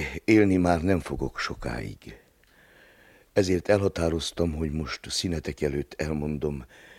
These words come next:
népem rövid történetét. Hadd tudja meg az utókor, kik voltak a Suenók.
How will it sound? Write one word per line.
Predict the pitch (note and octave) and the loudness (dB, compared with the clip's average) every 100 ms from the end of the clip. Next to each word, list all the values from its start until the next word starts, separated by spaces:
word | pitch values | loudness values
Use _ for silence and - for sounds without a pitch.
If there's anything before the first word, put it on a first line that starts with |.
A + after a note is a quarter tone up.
| - - - - - - - - - | -20 -20 -20 -20 -20 -20 -20 -18 -8
népem | E2 G2 E2+ E2+ | 0 2 2 0
rövid | E2 F2+ D2 - | 2 2 0 -8
történetét. | - B1 - A#1+ A#1 - A1 - | -8 -8 -6 -10 -10 -10 -12 -12
Hadd | - A2+ A#2 | -6 -2 -2
tudja | - D#2+ - C#2 | -4 -6 -6 -6
meg | D2+ C2+ | -4 -4
az | C#2 | -4
utókor, | - - F#2 D#2+ F2 E2 D2+ C#2+ - - - _ _ | -4 0 0 0 0 0 -2 -10 -18 -20 -20 _ _
kik | - C#3 - | 0 0 0
voltak | G2 G2+ F2+ - D2+ | 2 4 4 0 -4
a | D#2 | -4
Suenók. | - C2 A#1+ G1+ - - - | -4 -6 -8 -10 -14 -18 -20